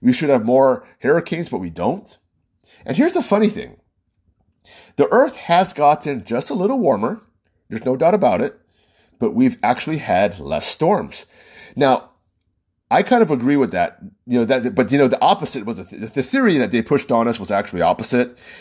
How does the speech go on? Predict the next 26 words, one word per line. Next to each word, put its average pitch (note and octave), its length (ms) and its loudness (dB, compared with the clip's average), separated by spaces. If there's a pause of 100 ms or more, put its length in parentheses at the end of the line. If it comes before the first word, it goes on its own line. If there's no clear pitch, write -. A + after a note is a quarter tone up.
(160)
which B2 240 -2
I B2 160 6
always B2 240 2
said A2+ 120 -6
was E2+ 140 -10
wrong. F#2+ 340 -4 (240)
What B2+ 120 -4
we B3 240 4
learned, C3+ 340 0
again, B2 220 -2
was B2+ 180 -2
what, B2 140 -4
what B2 80 0
I C3 40 -2
to-, - 120 -8
what C#3+ 120 0
I - 20 0
told G#3 280 2
you, D#2 200 -6
is A2+ 120 -8
that C3 280 4 (500)
cold G3+ 380 2
air F#3+ 140 0
from G3 180 -8
the F#3+ 60 -4
north C3 580 -2